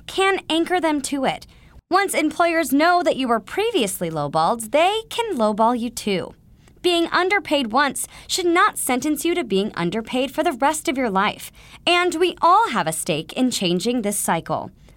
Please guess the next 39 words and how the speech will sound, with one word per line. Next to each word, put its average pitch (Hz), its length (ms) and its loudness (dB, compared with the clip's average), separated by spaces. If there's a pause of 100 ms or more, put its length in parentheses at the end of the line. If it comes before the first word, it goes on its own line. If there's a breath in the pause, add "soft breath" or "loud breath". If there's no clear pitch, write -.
(120 soft breath)
For 294 260 0
employees, 262 640 0 (200 loud breath)
it 320 140 -4
can 320 160 2
mean 294 220 2
raising 339 340 0
questions 214 580 -2 (140 loud breath)
about 214 300 0
the 214 80 -2
neutrality 381 640 0
of 190 140 0
the 247 100 -2
pay 165 240 -6
process. - 640 -4 (380 loud breath)
"What 480 140 4
is 539 100 2
the 403 160 0
average 349 340 0
salary 311 480 2
for 349 160 0
men 339 220 2
at 359 80 -2
this 180 160 -6
company?" 151 480 -6 (180 soft breath)
you 185 100 -4
could 185 140 -4
ask. - 380 -6 (280 soft breath)
Hearing 339 400 0
these 320 300 -2
kinds 311 260 0
of 262 100 -4
questions 269 560 -2 (200 loud breath)
brought 294 160 4
up 320 100 2
by 233 140 0
job 233 340 2
candidates 233 580 -2
and 185 120 0
employees 185 640 -4